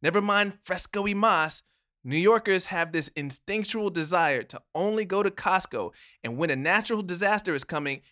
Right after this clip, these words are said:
they hit their large New Yorkers in Florida group chat to link up and go shopping together.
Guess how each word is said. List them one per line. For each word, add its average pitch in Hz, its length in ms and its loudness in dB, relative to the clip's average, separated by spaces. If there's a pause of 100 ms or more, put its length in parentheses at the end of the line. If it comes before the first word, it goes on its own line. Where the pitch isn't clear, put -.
(140)
they 165 100 2
hit 208 240 0
their 165 180 2
large 165 460 0 (140)
New 156 100 -2
Yorkers 185 460 0
in 175 120 -6
Florida 190 360 2
group 180 300 -6
chat 127 360 -2
to 117 100 -14
link 160 280 -6
up 160 180 0
and 127 80 -8
go 127 140 -4
shopping 135 440 0
together. 98 420 -6